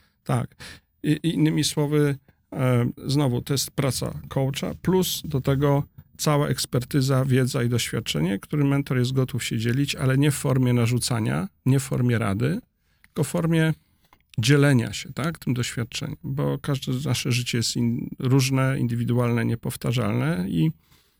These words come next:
to nie jest o tym, że ja ci powiem, jak masz żyć, tak? Ja ci, mogę ci powiedzieć, ja będąc w sytuacji takiej, takiej, miałem takie, takie doświadczenie. Zresztą mentor jest to też osoba, która ma prawo przedstawiać swoje opcje jako równoległe do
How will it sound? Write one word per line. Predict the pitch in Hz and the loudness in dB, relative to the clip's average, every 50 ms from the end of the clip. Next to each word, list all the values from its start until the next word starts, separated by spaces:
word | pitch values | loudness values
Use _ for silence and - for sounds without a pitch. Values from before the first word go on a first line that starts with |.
| - _ _ | -20 _ _
to | - - 151 | -4 -2 0
nie | 165 165 | 2 2
jest | 156 131 - | 2 2 0
o | - 135 | -2 -4
tym, | - - - 117 113 | -4 -2 -2 -2 0
że | 107 113 113 107 113 113 - - | 0 0 -2 0 0 -2 -2 0
ja | 127 120 120 | 0 0 0
ci | - - | -2 -4
powiem, | 135 - 131 120 113 | -4 -2 -2 -2 -2
jak | 120 117 - - | -2 -4 -4 -4
masz | 123 110 101 | -2 -2 -2
żyć, | 104 113 - - - | -4 -6 -8 -10 -10
tak? | - 151 151 175 165 | -8 -6 -6 -6 -6
Ja | 147 151 | -6 -8
ci, | - - - - - | -10 -12 -12 -6 -2
mogę | 143 131 139 135 123 | -2 -2 0 -2 -6
ci | - - | -6 -6
powiedzieć, | - - 135 131 131 131 - - _ _ _ _ _ _ _ _ _ _ _ _ _ - | -4 -2 -2 0 0 -2 -4 -8 _ _ _ _ _ _ _ _ _ _ _ _ _ -4
ja | - 123 131 139 127 | 0 0 0 2 2
będąc | 127 123 120 120 110 110 | 0 0 0 0 -2 -4
w | - | -6
sytuacji | - - - - 120 107 - - - | -8 -8 -4 -4 -4 -4 -4 -6 -6
takiej, | - 117 117 - - 131 | -6 -8 -6 -8 -10 -8
takiej, | - 139 131 - - 123 | -6 -6 -6 -2 0 0
miałem | 117 113 107 104 | 0 0 0 -2
takie, | - 110 - - 120 | -4 -6 -6 -6 -10
takie | - - - 120 | -8 -6 -6 -4
doświadczenie. | 113 117 - - 147 135 - - - 151 127 110 113 - _ _ _ _ _ _ _ _ - | -2 -2 0 0 -2 -2 0 2 2 2 2 2 -2 -6 _ _ _ _ _ _ _ _ -8
Zresztą | 135 - - - 135 127 - - | -8 -6 -6 -4 -6 -6 -2 0
mentor | 123 135 135 131 160 147 147 | 0 2 2 0 0 0 -2
jest | 135 131 - | -2 -4 -4
to | 135 123 | -6 -6
też | - 135 123 - | -4 -4 -4 -4
osoba, | 131 120 - 123 120 127 123 | -4 -4 -2 -2 -2 -2 -4
która | - - 131 127 | -4 -4 -2 -2
ma | 123 123 | 0 -2
prawo | 123 - 123 123 117 131 | -2 -2 -2 0 0 -2
przedstawiać | 135 - - 131 - - - 127 120 - | -4 -4 -4 -4 -4 -2 -2 -2 -2 -2
swoje | - - 139 139 | -2 -2 -2 -2
opcje | - 147 131 - - - - 107 | -2 -4 -4 -2 -4 -4 -2 -2
jako | 113 113 - 127 | -4 -4 -4 -2
równoległe | 120 117 117 120 120 117 120 120 117 117 120 123 | -2 0 0 0 2 2 2 2 0 0 -2 -2
do | 123 110 104 | -2 -4 -6